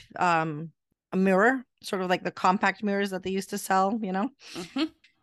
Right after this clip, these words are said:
Speaker 1: and you're gonna put a picture of yourself,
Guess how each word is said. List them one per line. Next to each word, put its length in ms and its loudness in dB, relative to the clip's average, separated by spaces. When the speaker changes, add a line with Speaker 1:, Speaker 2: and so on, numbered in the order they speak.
Speaker 1:
and 160 2
you're 80 2
gonna 140 2
put 200 -2
a 40 -8
picture 560 -2
of 180 2
yourself, 720 -2